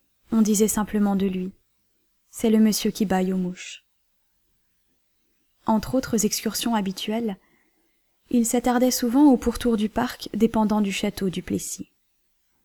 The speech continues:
Là, dans les sentiers tracés par le hasard, il trouvait plus de fleurs et d'insectes à son gré. Quelquefois, il s'asseyait sur une souche,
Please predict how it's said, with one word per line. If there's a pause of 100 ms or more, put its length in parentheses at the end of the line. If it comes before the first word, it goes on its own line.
(1160)
Là, (500)
dans
les
sentiers
tracés
par
le
hasard, (520)
il
trouvait
plus
de
fleurs
et
d'insectes
à
son
gré. (1300)
Quelquefois,
il
s'asseyait
sur
une
souche,